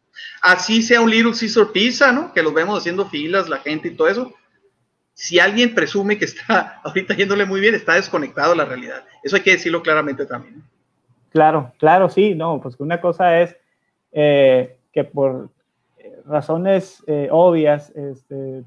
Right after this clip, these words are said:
Speaker 2: pues un nego-, unos negocios estén mejor que otros, pero definitivamente todos estamos, eh, en la situación, todos estamos, eh, pasando por, por la crisis,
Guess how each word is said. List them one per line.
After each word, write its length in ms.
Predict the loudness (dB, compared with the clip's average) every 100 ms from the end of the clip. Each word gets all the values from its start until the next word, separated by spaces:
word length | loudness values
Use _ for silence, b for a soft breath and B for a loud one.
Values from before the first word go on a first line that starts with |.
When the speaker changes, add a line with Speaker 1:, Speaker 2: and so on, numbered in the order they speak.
| _
Speaker 2:
pues 280 | -10 -10 -12
un 160 | -8 -4
nego-, 240 | 0 2 0
unos 260 | 0 -2
negocios 380 | -2 -2 -2 -4
estén 340 | -8 -8 -8 -10 _ -12
mejor 360 | -6 0 0
que 100 | 2
otros, 640 | 4 4 4 0 -2 -4 _ _ _ _ _ _ _
pero 140 | 0 2
definitivamente 600 | 2 -2 -2 -2 -2 -6
todos 340 | -2 2 2 -2
estamos, 520 | -6 -6 -6 -10 -14
eh, 360 | -12 -10 -10 -12
en 220 | -12 -12
la 80 | -14
situación, 380 | -16 -16 -18 -10
todos 200 | -8 -8
estamos, 460 | -8 -10 -8 -10 -12
eh, 340 | -12 -12 -12 -8
pasando 420 | -8 -6 -6 -6
por, 380 | -4 -6 -6 -8 _ _ _
por 180 | -8 -6
la 180 | -4 -4
crisis, 540 | -4 -4 -6 -10 _